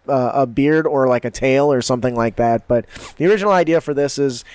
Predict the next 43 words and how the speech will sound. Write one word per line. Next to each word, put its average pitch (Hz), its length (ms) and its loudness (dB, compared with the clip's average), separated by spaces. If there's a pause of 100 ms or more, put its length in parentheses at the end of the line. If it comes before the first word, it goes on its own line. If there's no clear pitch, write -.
(180)
is 147 400 2
a 139 100 -4
character 175 600 0
that 135 580 0 (240)
wants 160 340 0
to 151 100 -4
be 156 220 2
that, 135 380 2
that 127 240 0
spin 170 420 -2
to 156 100 0
win 151 340 0
kind 143 420 0
of 131 420 0
fighting, 143 480 0
wild 139 340 2
fighting 143 340 -2
style, 165 440 2 (220)
where 151 120 0
they've 151 160 0
got 139 200 0
just 135 120 -8
kind 139 180 -2
of 120 100 -2
blades 135 400 0
everywhere 135 520 2
as 123 180 -2
they're 123 200 2
flailing 135 480 0
about. 123 420 0 (560)
Um, 131 680 0
how 175 140 0
do 214 40 -4
you 214 120 -4
guys 175 260 4
envision 143 460 -2
a, 135 40 2
a, 120 640 2
a 127 40 0
character 135 440 0
like 123 200 0
this 120 200 -4
functioning? 107 560 -8